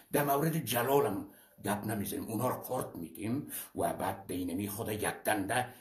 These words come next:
استاد میگه: "چرا؟ به خاطر که ما فارسیوان هستیم."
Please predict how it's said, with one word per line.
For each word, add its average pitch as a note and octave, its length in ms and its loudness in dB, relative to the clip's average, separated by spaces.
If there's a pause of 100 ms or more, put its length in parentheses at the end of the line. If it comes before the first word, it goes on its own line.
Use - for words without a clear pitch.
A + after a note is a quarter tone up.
استاد - 360 4
میگه: G#2 200 -4
"چرا؟ G2+ 420 10 (180)
به C3+ 80 6
خاطر D3 340 0
که D#3 120 -2
ما D#3 260 8
فارسیوان D#3 880 8
هستیم." C3+ 600 2